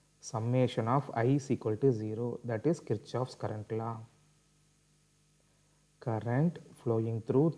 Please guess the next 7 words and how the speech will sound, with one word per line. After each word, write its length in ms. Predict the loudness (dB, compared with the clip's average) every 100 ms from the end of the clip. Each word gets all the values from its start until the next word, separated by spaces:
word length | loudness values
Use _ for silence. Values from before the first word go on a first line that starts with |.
| 0
three 280 | -2 -2
ohm 500 | -6 -10 -10 -6 -6 -8 -14
plus 400 | -12 -6 -2 -2 -2 -8 -20 _ _ _ -8
current 460 | -4 -2 2 2 2 -2
flowing 340 | -2 -2 0 0
through 220 | 2 2 0
five 220 | -2 -2